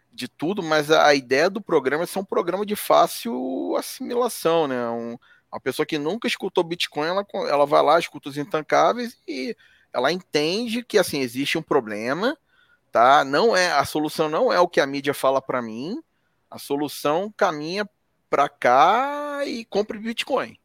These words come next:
entendeu? É mais ou menos esse, é mais, é mais ou menos a, é, a seta que a gente passa pro pessoal, né? A gente passa mais ou menos um caminho ali, e quer deixar, a ideia é deixar todo mundo curioso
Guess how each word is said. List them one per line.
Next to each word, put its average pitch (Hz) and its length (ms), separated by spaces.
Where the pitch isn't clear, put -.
entendeu? 107 260
É 113 100
mais 139 300
ou 190 80
menos 196 380
esse, 226 500
é 123 100
mais, 135 320
é 147 280
mais 151 300
ou 175 100
menos 175 400
a, 185 280
é, 123 1120
a 117 120
seta 151 460
que - 100
a 180 60
gente 196 440
passa 131 260
pro - 140
pessoal, 165 540
né? 107 100
A 104 40
gente 107 200
passa 123 340
mais 139 220
ou 139 60
menos 139 220
um 139 140
caminho 135 480
ali, 139 440
e 104 220
quer 123 140
deixar, 127 240
a 127 80
ideia 131 200
é 151 40
deixar 175 260
todo 185 180
mundo 202 140
curioso 214 1300